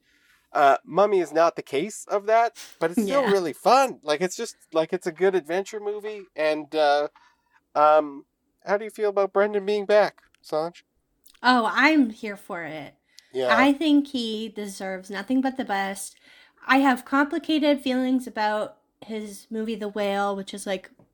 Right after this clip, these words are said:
Speaker 2: part of
Speaker 1: Mm-hmm.
Speaker 2: what's pr-, precipitated this whole event. Maybe we'll talk about it during our, like, year in review show at the
Speaker 1: Yeah.
Speaker 2: end of the year, 'cause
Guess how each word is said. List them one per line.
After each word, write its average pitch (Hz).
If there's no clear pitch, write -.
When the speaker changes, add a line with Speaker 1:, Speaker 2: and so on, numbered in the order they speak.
Speaker 2:
part 214
of 196
Speaker 1:
Mm-hmm. 180
Speaker 2:
what's -
pr-, -
precipitated 285
this 254
whole 254
event. 233
Maybe 320
we'll 381
talk 302
about 254
it 233
during 226
our, 196
like, 180
year 202
in 190
review 185
show 170
at 175
the 120
Speaker 1:
Yeah. 143
Speaker 2:
end -
of -
the -
year, -
'cause 196